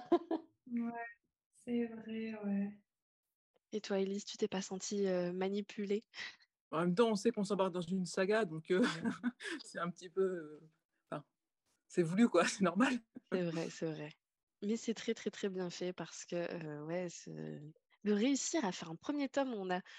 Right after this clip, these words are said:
Speaker 3: aucune réponse et on n'attend qu'une chose, c'est de lire la suite, je trouve ça fou.
Speaker 2: <laughs>
Speaker 1: Mm.
Speaker 2: Et qu'on dise qu'on a aimé, quoi. <laughs>
Speaker 3: Ouais, c'est ça. Pour parler précédente lecture commune qu'on a pu faire ensemble,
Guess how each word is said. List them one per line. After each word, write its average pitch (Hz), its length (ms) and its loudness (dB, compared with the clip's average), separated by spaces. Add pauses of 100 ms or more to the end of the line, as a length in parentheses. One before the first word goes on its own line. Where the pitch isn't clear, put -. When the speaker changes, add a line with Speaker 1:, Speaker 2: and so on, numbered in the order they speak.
(220)
Speaker 3:
aucune 285 300 0
réponse 262 420 0
et 208 40 -4
on 190 40 -4
n'attend 180 240 -2
qu'une 233 160 -8
chose, 233 220 0
c'est 196 120 -8
de 165 80 -4
lire 220 200 0
la 185 100 2
suite, - 420 -8 (200)
je - 80 -16
trouve - 180 -14
ça 339 160 2
fou. 277 140 2
Speaker 2:
<laughs> 330 480 0 (480)
Speaker 1:
Mm. 196 140 2 (1300)
Speaker 2:
Et 254 100 4
qu'on 240 140 4
dise 254 260 6
qu'on 233 180 6
a 208 160 4
aimé, 247 600 0
quoi. - 160 -2
<laughs> 330 680 2 (500)
Speaker 3:
Ouais, 440 300 4
c'est 254 200 0
ça. 302 220 2 (840)
Pour 262 160 -2
parler 233 380 2
précédente 226 600 -2
lecture 202 380 -6
commune 220 360 -2
qu'on 190 200 -6
a 185 120 0
pu 254 140 -6
faire 185 240 -2
ensemble, 185 680 0